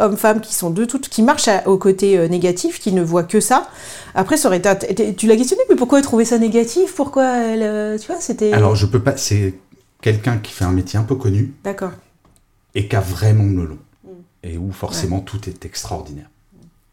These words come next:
Speaker 2: Enfin, selon son point de vue.
Speaker 1: Ouais, ouais.
Speaker 2: Donc à partir du moment où c'est, enfin, c'était une influenceuse sur
Speaker 1: Mm.
Speaker 2: certains sujets, donc forcément c'est pas elle qui amène le truc, c'est, donc tu dis, bon ben voilà, on a fait un dîner, hein, et puis on n'en fera pas d'autres, hein, parce que c'est, euh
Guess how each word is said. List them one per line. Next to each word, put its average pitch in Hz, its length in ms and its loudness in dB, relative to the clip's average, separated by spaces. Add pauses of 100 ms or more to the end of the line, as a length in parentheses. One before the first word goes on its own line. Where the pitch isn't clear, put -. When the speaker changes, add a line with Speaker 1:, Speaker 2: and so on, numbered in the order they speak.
(140)
Speaker 2:
Enfin, 104 240 -10 (120)
selon 95 320 -4
son 107 240 0
point 101 180 -4
de 87 100 -6
vue. 202 60 -8
Speaker 1:
Ouais, 233 280 -4
ouais. - 20 -8 (400)
Speaker 2:
Donc 87 240 -8
à 87 80 -4
partir 107 280 -4
du 110 60 2
moment 113 140 0
où 104 60 2
c'est, 87 280 -6 (200)
enfin, 90 180 -8
c'était - 260 -10
une 90 60 -2
influenceuse 95 680 -2
sur - 160 -10
Speaker 1:
Mm. - 40 -10
Speaker 2:
certains - 280 -4
sujets, 98 420 -2
donc 87 140 -6
forcément 98 400 -6
c'est - 220 -6
pas - 180 -10
elle 92 240 0
qui - 160 -18
amène 80 240 -12
le 80 80 -12
truc, 110 260 -8
c'est, 95 220 -14 (540)
donc 98 120 -2
tu - 140 -6
dis, 135 260 -2 (320)
bon 95 100 -2
ben 90 100 -2
voilà, 92 240 0
on 143 120 2
a 92 60 0
fait 92 160 -6
un 87 140 0
dîner, 85 340 -2
hein, 98 140 -2
et - 20 -10
puis - 200 -16 (140)
on 82 60 -12
n'en 80 140 -12
fera 85 200 -14
pas - 120 -10
d'autres, - 340 -12
hein, 123 100 -12
parce - 120 -20
que - 80 -20
c'est, - 180 -20
euh 80 160 -16